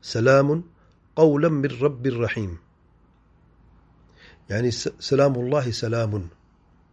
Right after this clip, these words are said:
اصل جملہ جو ہے، کیونکہ سلامٌ یہ خبر ہے اور اس کے مبتدا محذوف ہے، تو "سلام اللہ"، سلام، سلام جو ہے یہ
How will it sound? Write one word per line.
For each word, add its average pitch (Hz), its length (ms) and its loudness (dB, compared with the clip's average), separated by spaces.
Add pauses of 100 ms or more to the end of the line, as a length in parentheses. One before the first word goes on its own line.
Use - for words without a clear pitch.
(640)
اصل 110 220 -4 (320)
جملہ 113 260 -2
جو 107 140 -4
ہے، 127 80 -6 (760)
کیونکہ 120 220 -6
سلامٌ 127 440 -2 (920)
یہ 120 140 -4 (340)
خبر 127 320 -2
ہے 90 60 -10 (1400)
اور 113 80 -6
اس 107 100 -8
کے 127 80 -4
مبتدا 117 420 -4 (520)
محذوف 127 460 -4
ہے، 98 60 -16 (640)
تو 127 80 -10
"سلام 135 440 0
اللہ"، 110 340 -6 (840)
سلام، 120 420 -4 (120)
سلام 131 440 -2
جو 127 180 -2
ہے 156 100 -2 (560)
یہ 113 180 -6